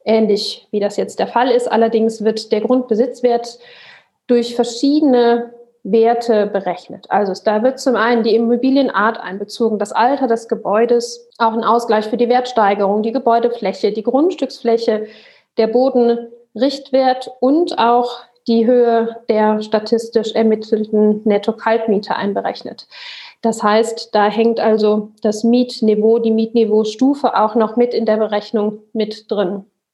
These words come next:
Wie Sie daraus schon entnehmen können, ist es eines der komplexeren Modelle, über die die Grundsteuer berechnet werden kann. An der Stelle sei auch noch gesagt, die Steuermesszahl wurde für dieses Modell auf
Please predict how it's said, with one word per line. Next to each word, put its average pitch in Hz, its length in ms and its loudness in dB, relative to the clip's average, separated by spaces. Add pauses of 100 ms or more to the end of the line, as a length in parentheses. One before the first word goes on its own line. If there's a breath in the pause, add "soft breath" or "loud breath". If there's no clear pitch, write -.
(140)
Wie 247 200 2
Sie 240 200 2
daraus 247 420 0
schon 226 140 0
entnehmen 214 560 0
können, 233 440 0 (520 loud breath)
ist 233 240 0
es - 260 -4
eines 240 380 0
der 202 140 0
komplexeren 277 1120 0
Modelle, 254 560 2 (580 loud breath)
über 233 300 2
die 214 500 -2 (200)
die 214 80 -4
Grundsteuer 214 640 0
berechnet 254 480 -2
werden 262 260 2
kann. 254 300 -2
An 226 160 -2
der 247 120 2
Stelle 247 460 0 (320 loud breath)
sei 214 320 0
auch 294 160 2
noch 277 180 -4
gesagt, 233 360 0
die 226 60 -6
Steuermesszahl 240 960 0
wurde 226 440 2 (140)
für 226 220 0
dieses 226 380 0
Modell 214 640 0
auf 208 380 -2